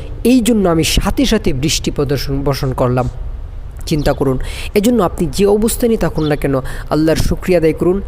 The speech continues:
ইনশাআল্লাহ, আল্লাহ আপনার জীবনে, আপনার ধন সম্পত্তিতে, আপনার রিজিকে বারাকা দান করবেন।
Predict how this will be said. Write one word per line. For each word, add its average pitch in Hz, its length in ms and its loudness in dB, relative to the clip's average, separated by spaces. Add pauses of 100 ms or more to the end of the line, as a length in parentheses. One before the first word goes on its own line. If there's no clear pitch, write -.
(180)
ইনশাআল্লাহ, 160 560 2 (160)
আল্লাহ 160 300 2
আপনার 139 340 -2 (300)
জীবনে, 190 480 2
আপনার 143 300 -2
ধন 165 240 0
সম্পত্তিতে, 208 560 0
আপনার 135 340 0
রিজিকে 139 360 0
বারাকা 131 360 0
দান 127 200 0
করবেন। 127 320 -2